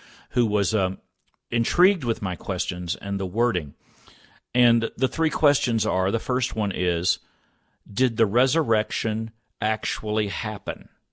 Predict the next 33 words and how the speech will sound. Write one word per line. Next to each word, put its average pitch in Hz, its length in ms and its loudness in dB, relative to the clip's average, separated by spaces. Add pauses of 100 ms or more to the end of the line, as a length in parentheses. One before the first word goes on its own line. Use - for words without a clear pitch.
(760)
Was 120 340 4
it 123 280 0
an 107 160 0
event 101 600 -2 (320)
in 110 260 2
real 104 320 0
time? 85 580 -6 (1200)
And 120 160 -4
that's 160 240 4
a, 151 320 0
that's 143 180 -4
an 143 100 -4
interesting 131 440 -4
question. 123 560 -2 (840)
And 117 220 4
there 113 260 6
are 104 240 4
mainline 104 420 0
Protestants 101 600 -4
who 107 120 -4
still 104 260 -2
believe 104 360 -2
in 120 80 -2
the 101 80 -2
resurrection. 101 680 -4 (1080)
And 117 200 2
then 117 160 2
there 110 200 4
are 107 80 0
mainline 107 360 -2
Protestants 87 540 -4
who 127 100 -4
don't. 139 480 -2